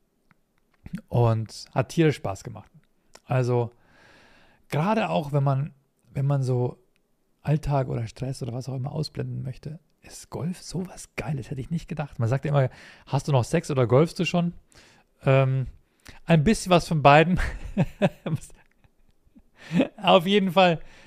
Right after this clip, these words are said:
auf jeden Fall, wenn du dich nicht wirklich auf deine Bewegung konzentrierst, dann kriegst du den Ball nicht raus. Und auf die Bewegung kannst du dich nur konzentrieren, wenn du dich, äh, wenn du alles andere ausblendest. Und ich glaube, deswegen machen auch viele Leute in irgendwelchen,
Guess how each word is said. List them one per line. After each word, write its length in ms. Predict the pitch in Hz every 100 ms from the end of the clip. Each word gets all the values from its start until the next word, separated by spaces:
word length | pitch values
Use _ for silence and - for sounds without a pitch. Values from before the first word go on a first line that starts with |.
| -
auf 340 | - 156 165 170
jeden 220 | 165 160
Fall, 360 | - 143 139 - _ _ _ _ _ _ _ _ _ _ -
wenn 300 | 127 185 226
du 100 | 185
dich 200 | 175 151
nicht 320 | 151 - 113
wirklich 400 | 165 175 165 -
auf 180 | 123 -
deine 240 | 110 117 - -
Bewegung 500 | 107 101 123 127 120
konzentrierst, 640 | 113 113 120 117 123 -
dann 100 | 120
kriegst 300 | 107 127 -
du 60 | 127
den 100 | 110
Ball 200 | 104 107
nicht 180 | 110 -
raus. 260 | 107 117 -
Und 80 | 117
auf 140 | 120
die 100 | 127
Bewegung 300 | 107 110 131
kannst 220 | 127 117
du 40 | 110
dich 60 |
nur 120 | 113
konzentrieren, 520 | - 113 107 113 123 113
wenn 100 | 110
du 180 | 107 104 - - - _ _
dich, 400 | 123 110 - -
äh, 260 | 123 110 107 - -
wenn 100 | 131
du 100 | 110
alles 220 | - 135
andere 240 | 131 123 120
ausblendest. 640 | 117 110 113 101 101 -
Und 200 | - 107 -
ich 160 | - 117
glaube, 300 | - 117 110
deswegen 400 | 113 - 117 104
machen 260 | 104 - 107
auch 80 |
viele 200 | 92 117
Leute 300 | 110 95 98
in 120 | 104 127
irgendwelchen, 400 | 127 113 117